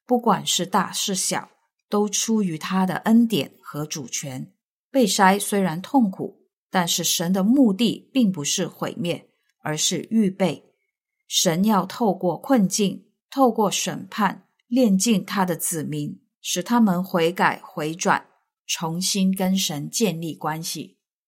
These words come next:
这一刻，我们一同来研读阿摩斯书九章一节到十节，有几方面的重点。第一方面，阿摩斯描述耶和华神站立在伯特利的祭坛旁，他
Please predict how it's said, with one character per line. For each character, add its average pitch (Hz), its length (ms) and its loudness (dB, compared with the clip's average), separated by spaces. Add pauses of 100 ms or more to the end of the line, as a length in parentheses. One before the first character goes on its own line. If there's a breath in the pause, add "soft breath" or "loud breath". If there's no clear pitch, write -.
(120)
这 220 220 2
一 180 40 0
刻， 185 340 0
我 175 100 -2
们 170 240 0
一 240 60 2
同 165 280 -2
来 160 200 -2
研 160 280 -4
读 151 180 -2
阿 202 180 0
摩 180 180 2
斯 165 220 -2
书 160 340 -2
九 151 260 -4
章 175 360 -2
一 233 160 0
节 143 320 -4
到 156 280 -2
十 139 380 -2
节， 113 340 -6 (460)
有 180 240 2
几 196 240 0
方 233 220 4
面 240 160 6
的 190 100 4
重 170 320 0
点。 - 280 -6 (460 soft breath)
第 254 160 4
一 190 80 6
方 196 220 4
面， 190 340 2 (460)
阿 214 140 4
摩 185 160 4
斯 185 400 4
描 180 280 2
述 220 360 2
耶 277 120 4
和 214 240 -2
华 165 240 0
神 147 400 0
站 196 400 4
立 180 200 4
在 165 200 2
伯 156 260 -4
特 262 200 2
利 226 160 4
的 185 140 -2
祭 240 240 -2
坛 151 260 -8
旁， 143 320 -10 (500 soft breath)
他 190 220 4